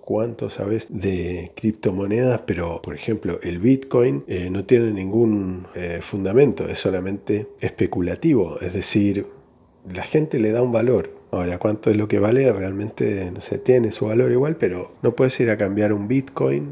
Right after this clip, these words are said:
por, por nada. Tampoco puedes ir a cambiar un dólar por nada. Pero antes de mil novecientos setenta y uno, sí podías ir a cambiar un dólar por una cantidad de oro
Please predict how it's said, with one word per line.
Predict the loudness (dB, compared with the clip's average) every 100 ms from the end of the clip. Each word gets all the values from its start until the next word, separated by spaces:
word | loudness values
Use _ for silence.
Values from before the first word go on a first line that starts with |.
| -12 -4
por, | -4 -2 -2 -2 -4
por | -6
nada. | 0 2 0 -2 -12
Tampoco | -10 -4 0 0
puedes | 2 2 2
ir | 0
a | 0
cambiar | -2 0 0
un | 0 2
dólar | 4 2 -2
por | -6 -8
nada. | -8 -10 -8
Pero | -4 2 2
antes | 0 -4 -2 -2 -4 -10
de | -8
mil | -4 -4
novecientos | -4 -4 -2 -4 -4 -6
setenta | -4 -4 -4 -2 0
y |
uno, | 2 2 0
sí | 0 0
podías | 4 4 4 2 0 -2
ir | -2 -2
a | -4
cambiar | -6 -4 2 2 2
un | -2 -4 -4 2
dólar | 4 6 4 4 0
por | -2 0 0
una | -2 -6 -6 -8
cantidad | -8 -10 -6 -6 -2 -2 -2
de | 6 8
oro | 8 4